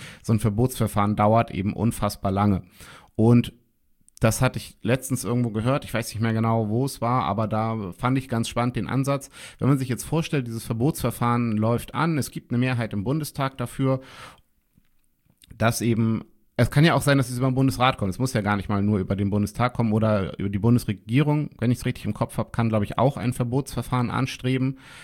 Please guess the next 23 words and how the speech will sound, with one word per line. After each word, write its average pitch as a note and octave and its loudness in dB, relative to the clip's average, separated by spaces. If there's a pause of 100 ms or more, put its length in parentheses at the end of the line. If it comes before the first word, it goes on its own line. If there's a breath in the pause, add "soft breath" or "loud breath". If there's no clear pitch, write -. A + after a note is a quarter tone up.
(680 loud breath)
Wenn A2+ 2
ich's A#2+ -2
richtig B2 -4
im B2 -2
Kopf - -8
hab, C#3 -6
dann A2 -2
gibt A2 -8
es G#2 -6
diese B2 -2
drei G#2+ -2
Möglichkeiten, C3+ 0
Bundestag, A2+ -4
Bundesrat, G#2 -2
Bundesregierung. A2 -2 (760 loud breath)
Die C#3 4
könnten C#3 2
das G#2+ 0
machen D3+ 2
und C3 2 (160)
das - 0
Problem B2+ 4
aber, A#2 4